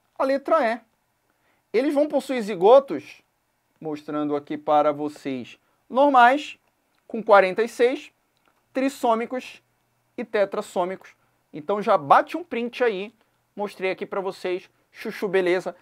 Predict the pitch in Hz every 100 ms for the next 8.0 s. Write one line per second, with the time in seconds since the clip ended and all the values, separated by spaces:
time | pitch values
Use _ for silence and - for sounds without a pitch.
0 | _ 196 196 196 190 190 175 196 185 180
1 | 165 156 143 131 _ _ _ - 185 185
2 | 175 180 165 175 170 151 185 170 160 165
3 | 156 - 170 165 175 170 190 208 240 269
4 | _ _ - 214 220 214 208 - 202 208
5 | 196 190 196 196 208 202 165 165 170 _
6 | - 160 180 170 175 - 165 - 196 196
7 | 170 160 165 165 196 - 131 120 156